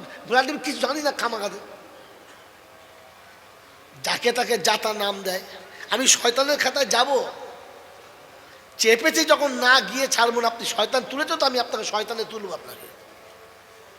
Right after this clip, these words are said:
বাবাজিরা, সোনারা, লালিরা, জ্ঞানীজনরা, সুধী মানুষেরা, কোরআন শোনাচ্ছে, রসুলকে দেখে আল্লাহ দেখাচ্ছে, "আফারাআইতা মানিত্তাখাযা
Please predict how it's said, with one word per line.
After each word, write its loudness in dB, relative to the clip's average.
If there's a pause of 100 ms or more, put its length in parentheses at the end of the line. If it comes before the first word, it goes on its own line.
(1120)
বাবাজিরা, 6
সোনারা, 4
লালিরা, 4 (680)
জ্ঞানীজনরা, -2
সুধী -4
মানুষেরা, -10 (680)
কোরআন 2
শোনাচ্ছে, -4
রসুলকে -6
দেখে -4
আল্লাহ -2
দেখাচ্ছে, -6
"আফারাআইতা -2 (280)
মানিত্তাখাযা 0